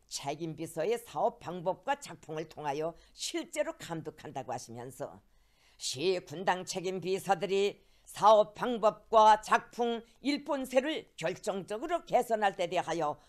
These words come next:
거듭 강조하셨습니다. 군당위원회는 인민들이 진정으로 마음의 문을 열고 찾아와 속 이야기를 터놓을 수 있는 친정집, 인민들의 마음속에 뿌리박은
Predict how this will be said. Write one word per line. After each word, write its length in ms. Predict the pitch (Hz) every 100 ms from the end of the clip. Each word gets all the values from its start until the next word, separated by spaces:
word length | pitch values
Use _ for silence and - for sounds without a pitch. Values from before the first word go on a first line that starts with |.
| _
거듭 680 | - 143 185 311 359 339 -
강조하셨습니다. 1300 | - 285 247 254 226 214 214 185 185 185 180 - - _ _ _ _ _ _ _ _ _ _ _ _ _ _ _ _ _
군당위원회는 1120 | 139 165 269 254 262 262 262 262 277 269 202 - - _
인민들이 800 | 285 311 311 277 269 269 240 -
진정으로 640 | - 240 269 240 233 226
마음의 460 | 202 202 214 196 202
문을 360 | 190 175 208 202
열고 340 | 220 202 220
찾아와 720 | 214 - 214 220 233 233 - -
속 380 | - - 185 147
이야기를 560 | 143 165 135 170 170
터놓을 520 | - - 120 110 165 180
수 180 | -
있는 400 | 262 269 302 294 - _ _ _
친정집, 720 | - 185 135 131 135 - - _ _ _ - -
인민들의 580 | 262 277 330 320 262
마음속에 840 | 175 135 156 226 254 339 277 285 -
뿌리박은 720 | - 156 170 170 180 202